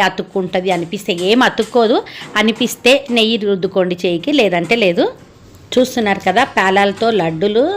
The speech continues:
రెడీ అయిపోయినాయి. ఇప్పుడు ఇవి మనము దేవుడికి నైవేద్యంగా పెట్టి తర్వాత మనం తినాలి. ఇట్లా ప్రతి నాగుల పంచమికి మేము ఈ జొన్నలతో పేలాలు, జొన్నలతో, ఈ పేలాలతో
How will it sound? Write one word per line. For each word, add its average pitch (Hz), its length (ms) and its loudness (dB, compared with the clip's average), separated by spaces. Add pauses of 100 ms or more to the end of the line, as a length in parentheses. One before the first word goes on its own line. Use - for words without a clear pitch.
(100)
రెడీ 180 260 0
అయిపోయినాయి. 185 500 -2 (440)
ఇప్పుడు 240 220 0 (220)
ఇవి 196 220 -2 (220)
మనము 190 220 0 (160)
దేవుడికి 180 440 0 (360)
నైవేద్యంగా 185 580 2 (100)
పెట్టి 170 260 -2 (160)
తర్వాత 185 360 0 (560)
మనం 185 180 0 (100)
తినాలి. 175 380 -2 (460)
ఇట్లా 233 160 2 (120)
ప్రతి 240 300 -2 (180)
నాగుల 202 300 2 (100)
పంచమికి 202 580 -4
మేము 220 200 0 (580)
ఈ - 20 -2 (180)
జొన్నలతో 196 480 2 (100)
పేలాలు, 185 420 2 (160)
జొన్నలతో, 185 600 -2 (180)
ఈ - 20 0 (180)
పేలాలతో 185 540 2